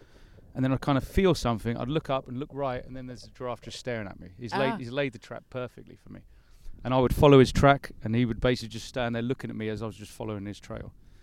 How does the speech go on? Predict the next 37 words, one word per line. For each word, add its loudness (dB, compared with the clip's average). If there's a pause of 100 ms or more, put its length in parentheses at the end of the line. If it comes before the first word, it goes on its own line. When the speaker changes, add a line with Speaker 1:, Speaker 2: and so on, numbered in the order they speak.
(200)
Speaker 1:
So -12
they -2
were -4
perfectly 4
camouflaged. -4
And 6
a 6
lot 8
of -2
deer 6
do 4
this -4
as -8
well. -2
It's, -10
like, -2
really 2 (140)
ancient 4
methods 0
of, -2 (720)
of 2
hiding 4
within 0
a 2
landscape. -2
So -18
they -8
often -4
do 6
it 6 (380)
where 0
they 4
hook 4
around 4
through 0
a 4
little 0